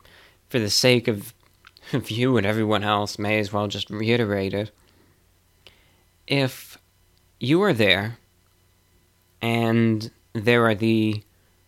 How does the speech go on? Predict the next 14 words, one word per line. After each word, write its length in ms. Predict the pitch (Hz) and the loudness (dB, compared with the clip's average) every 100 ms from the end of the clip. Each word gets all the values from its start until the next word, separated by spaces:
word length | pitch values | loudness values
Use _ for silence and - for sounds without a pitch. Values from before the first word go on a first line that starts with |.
| _ _ _ - | _ _ _ -12
explosive 960 | - - - 131 131 - 117 110 104 - _ _ _ _ _ _ _ - | -10 -8 0 2 2 2 2 0 -2 -14 _ _ _ _ _ _ _ -10
sniffing 480 | - 135 120 104 101 | -6 -2 0 -2 -2
dogs 600 | 104 101 98 107 - - _ _ _ _ _ _ _ _ _ - | -2 0 -2 -4 -10 -16 _ _ _ _ _ _ _ _ _ -10
that 200 | 110 95 | -6 -4
are 120 | 92 | -6
checking 480 | - 123 117 113 104 | -2 -2 0 -2 -2
people 360 | 113 104 95 | -2 -2 -2
out, 320 | 120 120 110 - _ _ - - - - - | 0 0 -4 -14 _ _ -20 -20 -20 -20 -14
<laughs> 580 | - - - - - - | -14 -14 -20 -20 -14 -6
it 80 | 147 | -2
just 460 | 170 - - 143 | 0 -2 -8 -6
do 160 | 151 160 | 0 2
not, 380 | 156 156 147 - | 2 0 -2 -2
under 260 | 123 123 | -2 -2